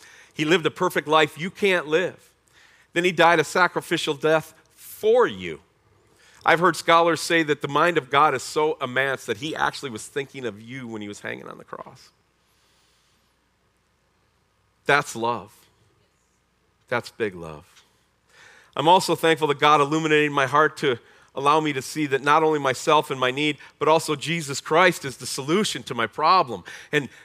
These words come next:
when I realized that I was running and that Jesus was coming down from heaven after me and every other religion was trying to work their way up to heaven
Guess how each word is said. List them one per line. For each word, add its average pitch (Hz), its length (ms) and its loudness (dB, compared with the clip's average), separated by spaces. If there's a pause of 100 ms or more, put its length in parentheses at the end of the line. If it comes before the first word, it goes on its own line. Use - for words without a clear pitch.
(120)
when 165 140 2
I 180 140 8
realized 135 880 2 (160)
that 135 80 -2
I 160 160 4
was 120 200 -6
running 117 440 0 (240)
and 127 100 -6
that 113 80 -2
Jesus 147 480 -6
was 120 120 -8
coming 123 340 -2
down 151 300 4
from 151 160 -8
heaven 139 300 0
after 131 300 -2
me 131 160 -4
and 123 80 0
every 135 220 0
other 139 120 -2
religion 127 380 -6
was 110 100 -10
trying 131 200 -4
to 113 40 -4
work 135 240 -4
their 135 120 -4
way 135 160 0
up 143 120 -2
to 120 80 -4
heaven 139 340 -2